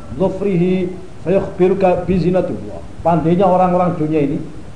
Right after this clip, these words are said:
uangnya diambil, uang dirham, wah, dikenting tak tahu, "Wah, ini sekian." Ditaruh di kukunya ya bisa tahu.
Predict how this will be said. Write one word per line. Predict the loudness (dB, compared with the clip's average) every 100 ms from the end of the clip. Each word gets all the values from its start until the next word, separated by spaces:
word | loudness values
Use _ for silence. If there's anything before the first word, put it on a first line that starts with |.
| -8
uangnya | 0 4 4 4 2
diambil, | 2 4 4 2
uang | 2
dirham, | 0 0 -2 -4
wah, | -6
dikenting | -6 -2 0 0 0 2
tak | 0 2
tahu, | 2 2 0
"Wah, | -4 -4 -10
ini | -6 -4
sekian." | -4 -4 -2 -2 -2 -6 -12 -14 -12 -10
Ditaruh | -10 -6 2 4 4
di | 2
kukunya | -2 -2 -2 0 2 4
ya |
bisa | 2 0
tahu. | 0 0